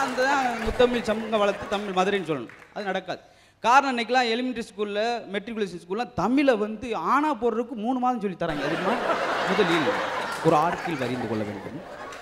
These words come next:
அந்த வட்டத்திலிருந்து straight line வளைந்து விட்டு இடையில ஒரு cross road மாதிரி ஒண்ணு போட்டால் இதுதான் ஆ. ஆவை ஒரு வாரம் எடுத்துட்டாங்க ஆ போடுறது. அப்படி தமிழ் ரொம்ப கொச்சப்படுத்திடுச்சு. அன்னைக்கு கூட தூய தமிழ் பழகுவது எப்படி சொல்லித்தரார் ஒரு ஆள்.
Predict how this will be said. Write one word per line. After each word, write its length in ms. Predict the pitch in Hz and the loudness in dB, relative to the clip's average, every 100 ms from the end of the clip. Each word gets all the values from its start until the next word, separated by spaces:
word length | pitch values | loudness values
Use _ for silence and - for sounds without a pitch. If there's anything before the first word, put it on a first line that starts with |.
| - - - - - - | -16 -18 -18 -20 -20 -2
அந்த 180 | 226 247 | 0 4
வட்டத்திலிருந்து 580 | 220 226 269 254 262 - | 4 6 4 4 0 6
straight 380 | 233 311 - 247 | 8 8 6 2
line 160 | 214 185 | 2 4
வளைந்து 300 | 170 165 151 | 0 0 -4
விட்டு 220 | - 226 131 98 - - - | -2 2 2 0 -4 -6 0
இடையில 380 | 180 262 320 294 240 214 | 2 4 4 6 6 6
ஒரு 120 | 196 | 4
cross 300 | 208 247 240 | 4 4 4
road 220 | 196 226 202 | 4 4 4
மாதிரி 220 | 220 214 | 0 -2
ஒண்ணு 160 | 170 151 | -4 -4
போட்டால் 320 | 143 180 226 | -4 -4 -4
இதுதான் 340 | 147 156 180 185 | -4 -4 -6 -4
ஆ. 100 | 131 127 101 - - - - 170 | -4 -4 -6 -12 -12 -8 -4 0
ஆவை 220 | 196 202 160 | 2 4 4
ஒரு 100 | 175 | 4
வாரம் 260 | 175 165 | 2 2
எடுத்துட்டாங்க 420 | 139 - - 127 160 | 0 0 0 0 2
ஆ 60 | |
போடுறது. 380 | 180 165 143 123 - - - | 4 4 2 0 -4 -6 -4
அப்படி 240 | 160 - 165 | -2 -2 0
தமிழ் 360 | 160 185 233 180 | 2 2 4 2
ரொம்ப 120 | 190 180 | 0 -2
கொச்சப்படுத்திடுச்சு. 680 | 165 214 185 160 139 - - - - - - - - 139 | 0 0 0 -2 -6 -10 -16 -16 -18 -20 -20 -20 -20 -8
அன்னைக்கு 220 | 156 180 | -6 0
கூட 100 | 202 190 | 0 0
தூய 320 | 220 262 247 | -2 -2 0
தமிழ் 320 | 196 190 196 175 | 0 -4 -2 0
பழகுவது 280 | 190 185 | 0 0
எப்படி 340 | 165 160 175 165 - - _ _ _ - | -2 0 -2 -2 -8 -18 _ _ _ -4
சொல்லித்தரார் 420 | 214 196 160 131 | -4 -2 -2 -2
ஒரு 80 | 135 | -2
ஆள். 120 | 127 | -4